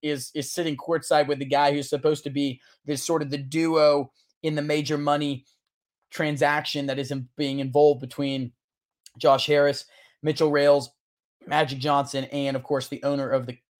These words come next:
current owner of the Commanders, Dan Snyder. So, um, from a N F L standpoint and a moral standpoint, this is a win for the Commanders.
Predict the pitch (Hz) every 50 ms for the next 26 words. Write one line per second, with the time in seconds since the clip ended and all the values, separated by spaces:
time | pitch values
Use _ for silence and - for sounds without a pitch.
0 | _ - - - 208 202 175 - - 143 143 139 131 127 131 123 127 123 131 135
1 | 131 131 131 131 131 127 - - 135 127 127 127 123 - 147 143 139 139 131 127
2 | 120 - - - - - - - - - 165 156 151 151 147 147 147 151 151 151
3 | - - _ _ _ _ _ - - - - 202 190 190 185 180 170 165 175 165
4 | 160 156 151 143 143 143 143 - _ _ _ _ _ _ _ _ _ _ _ _
5 | _ - 196 233 247 233 - - 202 196 190 - - - 170 151 147 143 127 -
6 | 151 143 139 135 135 135 - _ _ _ _ _ _ _ _ _ _ _ _ -
7 | 151 147 147 160 170 180 185 185 180 160 170 - 156 143 143 139 - 147 147 143
8 | - 160 151 165 160 143 143 131 127 139 147 156 151 143 - - 131 127 - 143
9 | 131 131 131 131 131 131 131 127 123 - -